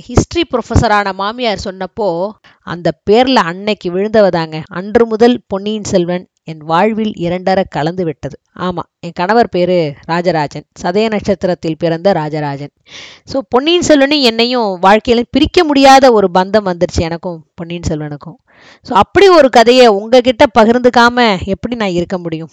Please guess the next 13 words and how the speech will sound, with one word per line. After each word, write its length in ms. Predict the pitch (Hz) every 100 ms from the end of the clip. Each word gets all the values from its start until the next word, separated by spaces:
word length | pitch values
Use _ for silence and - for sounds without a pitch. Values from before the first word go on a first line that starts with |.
| _
அதற்கான 560 | 175 196 190 202 190 165 165
வாய்ப்பா 500 | 208 254 269 269 269
இந்த 200 | 254 185 -
பாட்காஸ்ட்டை 600 | 196 202 - 202 - 170
எடுத்துக்கிட்டு, 460 | 165 165 160 170 175 _ _
இந்த 160 | 180 185
YouTube-ஐ 520 | 214 240 226 208 175
எடுத்துக்கிட்டு, 460 | 156 - 151 143 156 _ _ _ _ - _ _
இன்னைக்கு 320 | 220 202 165 165 151
உங்க 180 | 180 180
எல்லார்கிட்டையும் 680 | 175 196 220 226 208 226 233
இதை 120 | 190 -
பகிர்ந்துக்கிறதுல 800 | - 220 220 214 185 156 170